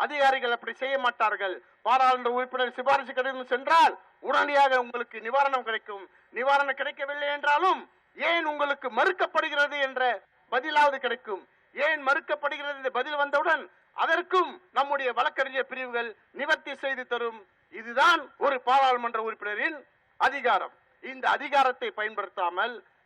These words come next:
எங்கேயோ இருந்த, ஐரோப்பா கண்டத்தில் பிறந்த, ஏற்கனவே இருநூறு ஆண்டு காலம் நம்ம அடிமைப்படுத்திய அவர்களை வைத்துக் கொண்டு இந்த நாட்டை சூறையாடி கொண்டிருக்கின்ற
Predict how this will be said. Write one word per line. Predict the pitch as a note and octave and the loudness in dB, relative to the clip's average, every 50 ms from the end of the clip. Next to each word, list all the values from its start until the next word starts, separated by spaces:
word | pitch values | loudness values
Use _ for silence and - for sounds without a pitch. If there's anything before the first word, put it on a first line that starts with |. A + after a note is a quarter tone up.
| _ _ - - F#3+ | _ _ -10 -8 -8
எங்கேயோ | B3 C#4+ C#4 C4+ D4 C#4+ D4 D4+ D4 C#4 B3 | -8 -6 -6 -4 -2 2 2 4 4 2 0
இருந்த, | G#3+ G3 F#3 E3+ F3+ G#3+ B3 B3+ B3 - _ _ _ _ - | -2 -4 -4 -2 -2 -2 -2 -4 -8 -12 _ _ _ _ -8
ஐரோப்பா | - F#3 B3 D#4 E4 D4+ - C#4+ C4+ C4+ C4+ | -4 -2 -2 0 -2 -2 0 0 0 0 0
கண்டத்தில் | A#3 A#3 A3+ G#3+ G3+ - G#3 F#3 - | -2 -4 -4 -6 -8 -8 -10 -10 -8
பிறந்த, | F3+ F3 E3+ D#3+ D#3+ F3+ A3+ B3 - - _ _ _ _ - | -8 -8 -8 -6 -6 -6 -6 -6 -10 -14 _ _ _ _ -4
ஏற்கனவே | G3+ B3+ C#4+ C4+ - C#4 C4+ C#4+ D4 C#4+ C#4 A#3 A3 | 0 0 0 0 -2 -6 -4 -4 -2 -4 -4 -2 -4
இருநூறு | A#3+ C4+ D4 D4 C#4+ C#4 C4 | -4 -2 0 0 2 2 2
ஆண்டு | C4+ C4+ C4+ B3+ | 0 0 0 0
காலம் | B3+ B3+ C4 B3+ B3 | 0 0 0 0 -2
நம்ம | A3+ G#3+ G3+ F#3 | -4 -4 -4 -4
அடிமைப்படுத்திய | G3+ A3 B3+ B3 A#3 - - F#3+ F#3 F3+ - E3 E3 F#3+ B3 C#4 C4 - _ _ _ _ _ _ - | -2 -4 -4 -6 -8 -6 -8 -8 -8 -10 -12 -8 -6 -4 -4 -4 -6 -8 _ _ _ _ _ _ -6
அவர்களை | - A#3 C#4 D4 D4 C#4 C4+ B3 A#3 A#3+ | -4 -4 -2 -2 -2 -2 -2 -2 -2 -4
வைத்துக் | C4+ B3+ - B3+ B3 - G#3+ | -6 -6 -8 -16 -14 -10 -8
கொண்டு | F#3+ F3+ F3+ A#3 C#4 D4 C#4 - _ _ _ - - | -8 -6 -6 -6 -8 -8 -10 -16 _ _ _ -14 -8
இந்த | B3 A#3+ A3+ G3 G3+ | -6 -4 -2 0 2
நாட்டை | - D#4 C4 - D4 C#4 A#3+ - | 2 2 2 0 -4 -6 -4 -4
சூறையாடி | - C#4+ D4+ D4 C#4 C4 B3+ B3 B3 | -6 -4 -2 2 2 2 2 2 0
கொண்டிருக்கின்ற | - - A3+ A3+ G#3+ G#3 - - G3+ G3+ F#3 | -6 -8 -10 -10 -10 -14 -14 -14 -14 -8 -6